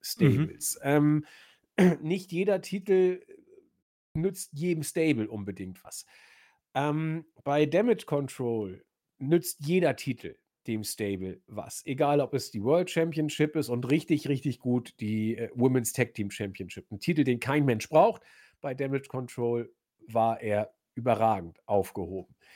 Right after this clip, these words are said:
Und genau dieses Gefühl habe ich bei Dominic und der North American Championship. Ähm, Dominic gehört jetzt zum Judgment Day. Ob er dazugehört oder nicht, hätte nichts daran geändert, dass er diesen Titel haben muss. Wenn er mit Rhea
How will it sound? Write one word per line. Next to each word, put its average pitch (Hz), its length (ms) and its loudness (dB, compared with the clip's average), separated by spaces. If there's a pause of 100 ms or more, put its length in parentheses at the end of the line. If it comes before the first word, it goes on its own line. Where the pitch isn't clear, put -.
(260)
Und 120 240 0
genau 151 480 4
dieses 175 460 -4
Gefühl 156 420 -4
habe 139 100 -4
ich 143 80 -4
bei 117 140 -4
Dominic 147 580 2
und 120 160 -4
der 131 80 2
North 117 220 -2
American 123 460 -2
Championship. 113 640 -4 (340)
Ähm, 135 440 2 (720)
Dominic 214 420 4
gehört 175 380 2
jetzt - 280 -4
zum 117 200 -6
Judgment 104 500 -8
Day. - 220 -20 (640)
Ob 190 140 2
er 196 80 6
dazugehört 202 640 2
oder 170 140 0
nicht, 185 460 -4 (140)
hätte 160 300 -6
nichts 185 240 -4
daran 170 280 -2
geändert, 151 320 -2
dass 139 120 -2
er 147 40 -2
diesen 151 220 -4
Titel 147 280 -2
haben 92 220 -4
muss. - 380 -12
Wenn 156 340 0
er 165 580 0 (120)
mit 151 540 2
Rhea 127 640 0